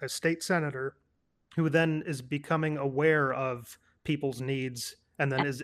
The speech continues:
Speaker 1: able to do a even better job at what he's supposed to do on a day-to-day basis and meet the needs of his constituents. In this case,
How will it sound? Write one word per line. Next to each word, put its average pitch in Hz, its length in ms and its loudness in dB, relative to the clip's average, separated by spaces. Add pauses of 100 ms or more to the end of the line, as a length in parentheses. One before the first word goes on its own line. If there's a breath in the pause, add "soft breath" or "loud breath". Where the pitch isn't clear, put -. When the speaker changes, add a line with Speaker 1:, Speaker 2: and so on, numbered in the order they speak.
Speaker 1:
able 143 300 -2
to 139 320 -6
do 139 340 0
a 127 360 -2 (360)
even 147 320 -2
better 147 320 4
job 123 400 -2
at 123 60 -4
what 135 200 -2
he's 120 160 -8
supposed - 300 -12
to 127 80 -20
do 127 180 -2
on 123 120 -8
a 120 40 -10
day-to-day 120 400 -8
basis 123 580 -8 (260)
and 131 120 -4
meet 135 180 -2
the 135 60 -6
needs 127 260 -6
of 117 100 -8
his 117 120 -8
constituents. 131 840 -6 (840)
In 147 120 2
this 156 160 4
case, - 460 0